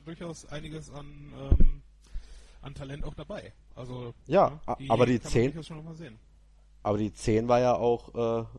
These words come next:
Speaker 2: weil's alles war, weil's lustig war, weil's tiefsinnig war und weil's ein aktuelles Problemthema quasi angesprochen hatte und das eigentlich alles ziemlich gut rübergebracht worden ist.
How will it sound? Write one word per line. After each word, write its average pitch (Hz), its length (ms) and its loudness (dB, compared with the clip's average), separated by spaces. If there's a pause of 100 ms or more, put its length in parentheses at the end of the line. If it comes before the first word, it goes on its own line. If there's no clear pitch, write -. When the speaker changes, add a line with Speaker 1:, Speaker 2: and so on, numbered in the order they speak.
(160)
Speaker 2:
weil's 104 480 -4
alles 143 340 2
war, 87 240 -6
weil's 90 220 -8
lustig 131 380 -8
war, 143 260 0
weil's 107 280 -4
tiefsinnig 139 580 -8
war 143 360 -4
und 117 220 -10
weil's 113 300 -6
ein 110 260 -12 (600)
aktuelles 107 880 -6
Problemthema 117 600 -6
quasi 135 260 -6
angesprochen 135 800 -10
hatte 131 280 -6
und 117 180 -8
das - 200 -8
eigentlich 120 400 -10
alles 113 260 -10
ziemlich 120 240 -12
gut 117 100 -10
rübergebracht 87 520 -10
worden 87 200 -14
ist. - 220 -18